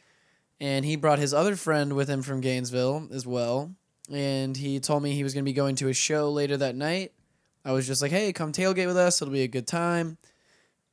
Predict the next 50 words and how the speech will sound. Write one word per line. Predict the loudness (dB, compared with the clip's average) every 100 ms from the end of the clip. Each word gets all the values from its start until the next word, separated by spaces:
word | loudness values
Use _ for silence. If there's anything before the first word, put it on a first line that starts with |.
| -20 _ _ _ _ _ -4
And | -2
he | 0
told | 0 2
me | 0
he | 2
was | 0
gonna | 0 -2
go | 0
stay | -2 0 2 2
with | 2
his | -2 -4
ex | 2 2 2 2 0 0 -4 _ _ _ _ _ _ -6
at | -6
her | 0 2 4
house | 4 2 0 0
last | 0 0 -2
night. | -4 -10 -14 -8
And | -4
I |
was | -4 -2
just | -4 -2
like, | -4 -2
"Dude, | -4
do | -4 -4
not | 0 0
do | 0 -2
that. | -4 -8
That's, | -6 -2 -2 -4 _ _ _ _ -10
that's | -6
horrible. | 2 6 6 4 -2
Why | 2 2
would | 2
you | -4
come | -6 -2
into | -2 -2
town | 0 0 0
to | 2
have | 2
a | 2
good | 0 0
fucking | 0 0 0
time | 0 0 0 -4 -12 _ _
and | -4
go | 2 2
stay | 2 2
with | 0 0
your | -4
ex?" | -6 -10 -12 -12 _ _
I | -2
know | 2 4 6 4 2